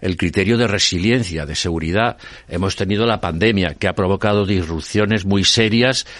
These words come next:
en los suministros internacionales, en lo que se llaman las cadenas de suministro, en el comercio internacional, etcétera, ¿no? Hemos tenido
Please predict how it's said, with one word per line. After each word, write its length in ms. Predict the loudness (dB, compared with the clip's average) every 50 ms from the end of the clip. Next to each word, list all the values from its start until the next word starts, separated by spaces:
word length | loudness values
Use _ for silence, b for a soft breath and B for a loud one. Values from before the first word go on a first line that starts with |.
| B B B
en 200 | -4 -4 -2 -2
los 220 | -2 -4 -4 -4
suministros 720 | -4 -4 -2 -2 0 0 2 2 0 0 0 -2 -2 0 0
internacionales, 880 | 0 0 0 -2 -4 -4 -4 -4 -4 -4 -4 -2 0 0 0 0 0 -2
en 100 | -4 -4
lo 100 | -4 -6
que 80 | -6 -8
se 140 | -8 -6 -4
llaman 180 | -4 -2 -2
las 140 | -2 -4 -4
cadenas 400 | -6 -6 -4 -2 -2 -2 0 -2
de 80 | -2 -4
suministro, 600 | -4 -6 -4 -2 0 0 0 0 0 0 0 0
en 60 | 0
el 100 | 0 -2
comercio 400 | -2 -2 -2 -2 -2 -2 -2 -4
internacional, 840 | -4 -4 -6 -8 -8 -10 -8 -6 -6 -4 -2 0 0 0 0 -2 B B B B B B
etcétera, 500 | -8 -2 -2 -2 0 0 -4 -6 -6 -8
¿no? 280 | -6 -4 -2 -2 -4 B B B B B B B B
Hemos 320 | -2 0 2 2 2 2
tenido 560 | 0 2 2 2 2 4 4 4 4 2 0